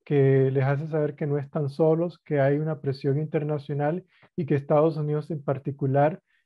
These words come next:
eh, no se ha olvidado de Nicaragua. En segundo lugar, hay otro elemento importante, eh, que tener presente, eh, en relación con la presión internacional,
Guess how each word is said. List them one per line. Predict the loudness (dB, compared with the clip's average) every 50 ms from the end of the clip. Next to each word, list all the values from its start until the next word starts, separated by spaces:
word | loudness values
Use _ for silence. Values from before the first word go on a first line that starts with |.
| _ -6
eh, | 0 2 4 4 6 4 4 2 2 -2 -6 -6
no | -4 -2 0 0 0 0
se | -2 -4 -4 0 2
ha | 2 2 2
olvidado | 0 -2 -4 -4 -2 0 0 2 0 0
de | 0
Nicaragua. | -2 -4 -4 -4 -2 0 0 0 0 -2 -4 -8 -12 -16 _ _ _ _ _ _ _
En | -12 -10 -8
segundo | -4 -2 -2 0 0 0 2 2 2
lugar, | 2 2 2 4 4 4 4 4 0 -2 -8 _ _
hay | -2 0 2 2 2
otro | 0 0 -2 -4 -4
elemento | -2 -2 -2 -2 -4 -4 -6 -6 -8
importante, | -10 -8 -6 -6 -6 -6 -4 -2 -2 -2 -2 -2 -4 -4 -4 -4 -4 -6 -8 _
eh, | -2 -2 0 -2 -2 -4 -6
que | -6 -6
tener | -4 -2 -2 0 -2 -2 -2
presente, | -4 -4 -4 -2 -2 -2 -2 -2 -2 -2 -4 -4 -4 -8 _ _ _ _ _ _ _ -6
eh, | 0 2 4 4 4 4 4 2
en | 0 -2
relación | 0 0 0 0 0 -2 -6 -6
con | -4 -4 -4
la | -4 -4 -4
presión | -6 -6 -4 -2 0 0 2 0
internacional, | -2 -2 -4 -4 -2 -2 -4 -4 -6 -6 -4 -2 -2 -2 -4 -6